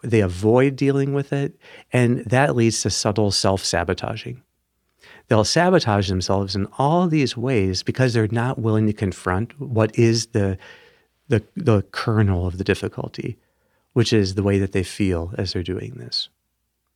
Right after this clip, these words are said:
right? So, so self-mastery has this element always of facilitating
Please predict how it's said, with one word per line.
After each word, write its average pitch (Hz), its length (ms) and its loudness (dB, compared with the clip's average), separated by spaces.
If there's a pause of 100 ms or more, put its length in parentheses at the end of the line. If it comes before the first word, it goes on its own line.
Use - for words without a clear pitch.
(140)
right? 107 180 -8 (320)
So, 113 560 4 (520)
so - 140 -2
self-mastery 120 560 0
has 101 280 0
this 104 160 -2
element 95 400 -2
always 92 560 -2
of 92 420 -4 (1200)
facilitating 92 1200 -2